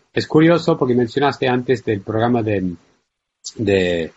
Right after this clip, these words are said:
televisión en Amazon que, que hemos visto, El Presidente, y sale en un momento en esa serie, sin, sin arruinar demasiado la serie, este, son demasiados spoilers, como decimos en inglés,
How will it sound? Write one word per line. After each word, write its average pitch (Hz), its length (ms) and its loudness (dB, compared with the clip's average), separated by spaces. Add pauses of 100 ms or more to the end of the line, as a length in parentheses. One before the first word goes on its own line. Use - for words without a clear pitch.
(260)
televisión 117 800 2
en 98 200 -2
Amazon 113 460 0
que, 104 380 -2
que 101 140 -2
hemos 104 220 -2
visto, 127 500 -2 (280)
El 131 100 -4
Presidente, 101 640 0 (280)
y 117 100 -4
sale 147 440 2
en 139 80 2
un 131 60 4
momento 131 360 4
en 117 60 2
esa 110 220 -2
serie, 110 340 -2
sin, 120 340 -4
sin 131 200 -2
arruinar 117 420 0
demasiado 107 420 -4
la 104 180 -2
serie, 120 460 -2 (360)
este, 98 800 -2
son 110 280 -6 (120)
demasiados 101 580 -6
spoilers, 127 680 -2
como 107 160 -4
decimos 101 360 -4
en 104 60 -4
inglés, 107 460 -2